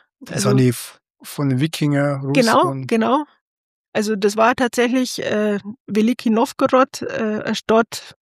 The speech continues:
Speaker 2: wo die Wikinger auch vorbeigekommen sind, ein Handelsposten der Wikinger. Und wir haben da,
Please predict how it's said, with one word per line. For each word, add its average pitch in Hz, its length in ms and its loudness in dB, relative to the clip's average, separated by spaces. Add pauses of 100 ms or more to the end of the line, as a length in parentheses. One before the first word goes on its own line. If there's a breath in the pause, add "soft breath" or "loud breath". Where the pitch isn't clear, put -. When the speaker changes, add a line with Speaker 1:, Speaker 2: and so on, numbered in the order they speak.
(140)
Speaker 2:
wo 208 280 -4
die 214 160 -2
Wikinger 254 440 2
auch - 20 -2
vorbeigekommen 269 640 0
sind, 254 240 0
ein 196 160 2
Handelsposten 233 680 -4
der 233 120 0
Wikinger. 247 500 0 (880 loud breath)
Und 214 120 -2
wir 214 140 2
haben 220 200 4
da, 214 320 0